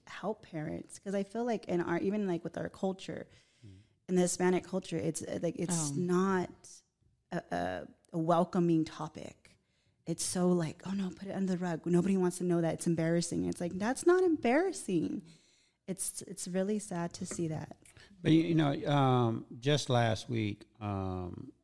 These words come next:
Speaker 2: I was reading this article on T M Z. Uh, this, uh, hip-hop artist, his girlfriend committed suicide. And it's,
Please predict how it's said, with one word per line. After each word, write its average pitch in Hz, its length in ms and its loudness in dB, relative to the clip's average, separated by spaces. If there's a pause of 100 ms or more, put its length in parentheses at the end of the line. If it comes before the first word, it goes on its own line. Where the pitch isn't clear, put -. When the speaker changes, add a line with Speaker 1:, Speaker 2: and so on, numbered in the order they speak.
Speaker 2:
I 110 60 -2
was 104 160 0
reading 101 240 -2
this 85 160 -8
article 92 400 -4
on 87 160 -6
T - 180 -6
M 90 160 -6
Z. 92 440 -14
Uh, 87 360 -8 (600)
this, 101 260 -4
uh, 92 480 -4 (380)
hip-hop 104 320 2
artist, 98 440 0
his 95 260 -2
girlfriend 98 420 -2
committed - 300 -6
suicide. - 460 -8 (600)
And 104 580 2 (420)
it's, 110 240 2